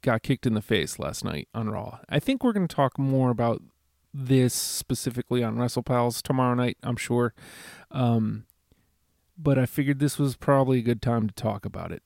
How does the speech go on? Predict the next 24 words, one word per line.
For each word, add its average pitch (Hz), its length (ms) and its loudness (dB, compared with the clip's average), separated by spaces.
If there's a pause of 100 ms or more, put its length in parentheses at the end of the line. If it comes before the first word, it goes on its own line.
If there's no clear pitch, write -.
because 104 760 -6 (580)
I'm 196 120 2
legitimately 135 580 4
worried. 113 580 0 (680)
I, 143 240 2
I 127 80 0
mean, 139 160 4
I 139 80 4
know, 147 480 4 (1400)
I, - 400 -14 (320)
I 110 60 -8
don't 135 120 0
know 135 140 4
if 120 120 0
that 110 200 -2
seems 127 460 0
sad, 143 720 0 (1000)
but 127 360 0 (120)
I 95 200 -6
am 127 360 2
legitimately 123 600 0
worried 202 300 0
about 73 280 -2
her. 76 200 -8